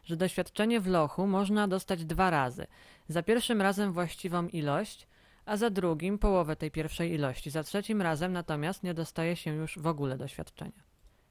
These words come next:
To pewnie wydaje się wszystkim jasne, ale co jeśli wejdziemy do lochu, który jest dużo wyższy niż nasz, niż na nasz aktualny poziom?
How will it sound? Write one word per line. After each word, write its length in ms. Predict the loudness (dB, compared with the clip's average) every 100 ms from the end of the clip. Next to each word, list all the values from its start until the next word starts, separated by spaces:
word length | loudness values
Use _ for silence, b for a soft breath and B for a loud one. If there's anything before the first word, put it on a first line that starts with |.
| _
To 100 | -8
pewnie 300 | -2 0 0
wydaje 360 | 0 2 2 2
się 160 | 0 -2
wszystkim 400 | -4 -4 -2 0
jasne, 400 | -2 -4 -10 -6
ale 240 | -2 -2
co 140 | 0
jeśli 320 | 0 0 -2 -4
wejdziemy 440 | -2 -2 -2 -2
do 120 | 0
lochu, 440 | 2 0 -2 -6 -8 B B B
który 240 | -2 0
jest 140 | 2 2
dużo 260 | 0 2
wyższy 560 | 2 0 -2 -2 -2 -2
niż 260 | -2 -2 -4
nasz, 260 | -6 -6 -10 _ _ -4
niż 340 | -2 -2 -2
na 140 | -2 -2
nasz 200 | -2 -4
aktualny 500 | -8 -2 0 0 -2
poziom? 440 | -2 -4 -4 -8